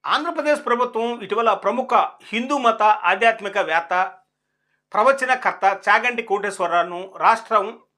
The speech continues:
నైతిక విలువలు సలహాదారుగా నియమించింది. రెండేళ్ల పాటు కొనసాగే ఈ పదవికి కేబినెట్ హోదాను కూడా కల్పించింది.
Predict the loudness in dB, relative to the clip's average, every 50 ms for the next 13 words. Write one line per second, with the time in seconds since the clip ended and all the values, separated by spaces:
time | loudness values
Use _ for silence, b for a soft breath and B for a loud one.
0 | _ _ _ _ _ _ _ _ _ -4 0 0 0 0 0 0 0 0 2 2
1 | 0 0 0 0 0 -2 -2 -2 0 4 4 4 4 4 4 2 2 0 -2 -2
2 | -2 -2 -4 -4 -8 -10 -14 -18 -20 -20 -20 -20 _ _ _ _ _ _ _ _
3 | _ _ _ _ -4 -4 0 4 4 4 4 4 4 2 2 2 0 -4 -4 -4
4 | -4 -4 -2 -2 -2 -2 -2 -2 -4 -4 -6 -8 -6 -2 -2 0 0 -2 -4 -4
5 | -4 -4 -6 -6 -2 2 4 4 4 4 0 -2 -2 -4 -2 -2 -2 -2 -2 -4
6 | -6 -6 -6 -4 -4 -4 -2 -2 -4 -6 -6 -8 -16 -20 -20 -20 -20 -20 -20 -20